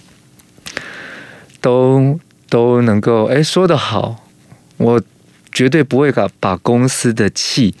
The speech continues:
带回家，然后家里面的情绪事情我也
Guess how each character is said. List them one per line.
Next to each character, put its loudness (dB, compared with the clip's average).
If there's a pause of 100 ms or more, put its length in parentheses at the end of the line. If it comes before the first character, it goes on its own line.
(520)
带 0
回 2
家， -4 (380)
然 0
后 2
家 0
里 2
面 2
的 2 (240)
情 -2
绪 -2
事 -4
情 -2
我 2
也 2